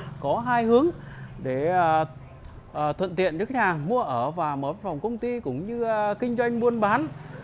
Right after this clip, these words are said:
Và mình cùng nhìn lại cái khu vực mặt tiền chính phía ngoài của căn nhà để di chuyển vào, à, khu vực, à, bên trong của căn nhà để giới thiệu khách hàng về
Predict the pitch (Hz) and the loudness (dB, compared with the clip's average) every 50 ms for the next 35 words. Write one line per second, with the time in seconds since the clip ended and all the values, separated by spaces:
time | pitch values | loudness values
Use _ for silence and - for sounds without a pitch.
0 | - - - - - - - - - - - - - - - - 202 214 214 226 | -14 -14 -12 -12 -12 -12 -12 -12 -12 -14 -14 -14 -12 -10 0 2 4 4 4 4
1 | 202 214 202 202 214 214 202 190 190 185 233 269 262 285 285 262 233 190 202 196 | 2 2 2 2 2 2 2 2 2 2 0 0 0 -2 0 0 0 0 0 -2
2 | 180 - 202 196 185 165 - 208 285 - 311 320 285 254 226 180 165 160 240 254 | 0 4 4 4 4 4 2 0 -2 -2 -2 -2 0 0 2 0 0 0 -2 -2
3 | 247 247 233 202 175 160 151 160 185 220 262 233 - 170 143 165 196 185 165 156 | 0 2 2 4 4 4 4 4 2 2 0 2 2 2 2 2 2 2 4 4
4 | 151 151 147 147 - 254 240 214 202 - - 170 156 151 147 156 196 240 247 240 | 4 4 4 2 2 0 0 0 0 2 4 4 6 6 6 6 6 4 4 4
5 | 254 247 247 233 202 - 247 247 233 233 214 196 180 143 139 135 131 139 139 156 | 4 4 4 2 0 -2 -2 0 4 6 6 6 6 4 -2 -8 -8 -4 -4 -4
6 | 170 180 196 208 240 269 208 180 214 233 214 175 156 147 151 | -2 -2 -4 -4 -2 -2 -4 -4 -4 -4 -4 -2 -2 -2 -4